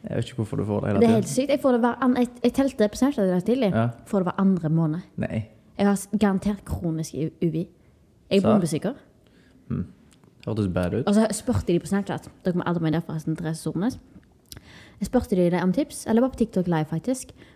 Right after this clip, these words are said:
Speaker 2: Og så
Speaker 1: Mhm.
Speaker 2: sa de at jeg må gå til legen og så få urinen min sendt til dyrkning.
Speaker 1: Hæ?
Speaker 2: Dyrkning?
Speaker 1: Skal du dyrke urinen din?
Speaker 2: <laughs> De, de sjekker da,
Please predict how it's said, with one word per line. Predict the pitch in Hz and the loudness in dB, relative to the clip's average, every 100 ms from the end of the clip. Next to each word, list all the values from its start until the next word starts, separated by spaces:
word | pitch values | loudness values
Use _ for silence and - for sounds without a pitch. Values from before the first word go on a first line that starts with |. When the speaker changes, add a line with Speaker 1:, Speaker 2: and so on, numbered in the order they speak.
| - | -2
Speaker 2:
Og | |
så | 202 | 2
Speaker 1:
Mhm. | 226 | 4
Speaker 2:
sa | 214 | 4
de | 180 | 2
at | 170 | 2
jeg | 185 | 2
må | 180 | 2
gå | 185 | 2
til | 185 | 2
legen | 185 165 160 | 2 2 -2
og | |
så | 175 | -4
få | 165 170 - | -4 -4 0
urinen | 175 170 160 156 | 0 2 2 0
min | 156 | -4
sendt | 165 151 | -6 -4
til | 156 | -6
dyrkning. | 147 185 - - - 175 185 - - _ _ _ _ - | -4 -8 -8 -14 -8 -8 -8 -14 -20 _ _ _ _ -4
Speaker 1:
Hæ? | 180 - - _ _ 214 | -4 -4 -20 _ _ 0
Speaker 2:
Dyrkning? | 330 107 269 415 - - | 2 2 2 2 -4 -16
Speaker 1:
Skal | - 127 | 2 2
du | 123 | 4
dyrke | 143 110 120 113 98 | 2 2 2 4 4
urinen | 120 139 165 - | 4 4 4 6
din? | - 605 523 277 - | 6 4 4 2 0
Speaker 2:
<laughs> | - - 554 - 277 | -16 -16 -14 -6 0
De, | 277 349 - 339 - 508 359 | 4 4 2 -2 -2 -12 -2
de | 269 | -2
sjekker | 262 - 311 - 208 | -2 -4 -4 0 2
da, | 247 | 4